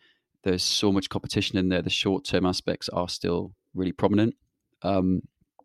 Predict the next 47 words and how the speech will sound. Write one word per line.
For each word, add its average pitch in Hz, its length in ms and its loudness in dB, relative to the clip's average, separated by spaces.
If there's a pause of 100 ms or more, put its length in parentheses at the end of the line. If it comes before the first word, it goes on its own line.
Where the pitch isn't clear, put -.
(560)
and 98 140 2
so 95 440 2 (320)
I, 104 100 -2
I 92 40 -4
think 104 200 0
more 98 220 6
so 95 160 0
still 95 220 2
than 95 100 2
other 95 140 2
nations 92 340 0
as 101 100 -6
well. 95 200 2
So - 140 2
I 92 40 4
think 95 300 2 (260)
it's 101 140 0
still 110 120 0
a 95 40 0
challenge, 87 400 -2
but 87 260 -2
hopefully 101 420 -4
we're 92 60 -6
starting - 400 -2
to - 80 -12
see 92 220 -4
the 92 100 -6
barriers 90 340 -4
broken 90 400 -6
down 98 320 -4 (600)
with 98 420 -4
that. - 320 -6 (200)
Um, 98 340 -2
so - 100 -10
we've 104 100 2
run 131 80 8
out - 80 4
of - 60 -8
time, 117 260 2
Etches, 95 440 -4 (340)
but 98 100 -8
very, 113 300 4
very 107 240 4
quickly, 95 520 -4
I'll 101 80 -8
give 95 120 0
you 95 80 0